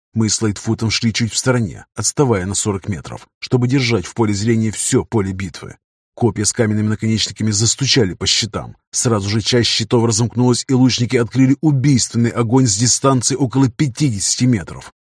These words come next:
Дикари снова замахнулись, и моё войско мгновенно прикрылось щитами.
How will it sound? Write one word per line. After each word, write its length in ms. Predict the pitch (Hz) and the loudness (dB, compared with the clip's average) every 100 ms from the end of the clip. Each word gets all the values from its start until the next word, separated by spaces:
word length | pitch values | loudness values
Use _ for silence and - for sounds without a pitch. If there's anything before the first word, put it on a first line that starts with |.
| _ | _
Дикари 340 | 101 117 127 123 | -4 -2 0 0
снова 300 | - 143 123 | 2 2 2
замахнулись, 640 | 117 131 - 110 78 - - | 2 0 0 -6 -6 -8 0
и 60 | |
моё 260 | 131 127 127 | 2 4 4
войско 380 | 120 127 - 120 | 4 2 2 0
мгновенно 800 | 120 131 151 151 131 90 92 | 2 4 4 4 2 0 -6
прикрылось 500 | 87 117 120 120 101 | -4 -2 0 0 0
щитами. 580 | - - 117 101 76 57 | 0 -2 -2 -4 -6 -16